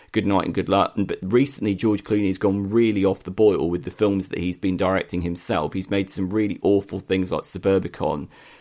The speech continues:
which was also scored by Alexandre Desplat, and you think, like, what's happened? Like, wh-, wh-, where's his mojo gone? And just, it's weird, but the, the, actually, the film was so boring that it actually negated any awareness to me on the part of the score.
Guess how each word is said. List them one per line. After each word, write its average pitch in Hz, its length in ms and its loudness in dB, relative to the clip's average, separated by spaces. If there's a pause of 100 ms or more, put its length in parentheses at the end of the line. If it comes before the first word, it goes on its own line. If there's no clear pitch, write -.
(100)
which 107 240 -2
was 101 160 -4
also 98 260 0
scored 87 360 0
by 82 260 0 (100)
Alexandre 87 400 -2
Desplat, 90 340 -2
and 90 60 0
you 95 80 -2
think, - 200 -4
like, 110 140 -2
what's - 260 -4
happened? 139 520 -4
Like, 107 200 2
wh-, 113 260 -4
wh-, 113 240 2
where's 131 200 2
his 127 140 -2
mojo 117 540 2
gone? - 340 -2 (560)
And 110 540 2
just, - 380 -6
it's - 240 -4
weird, 117 260 2
but 110 220 2
the, 120 120 2
the, 117 280 -4
actually, 98 640 -2 (500)
the 113 300 0
film 165 260 4
was 123 120 2
so 135 300 2
boring 92 640 4
that - 160 2
it - 120 0
actually 123 400 0
negated 107 800 0 (120)
any 117 280 4
awareness 113 500 2
to 101 80 -6
me 98 100 4
on 95 140 4
the 98 60 -2
part 104 240 2
of 90 80 -4
the - 80 -10
score. - 520 0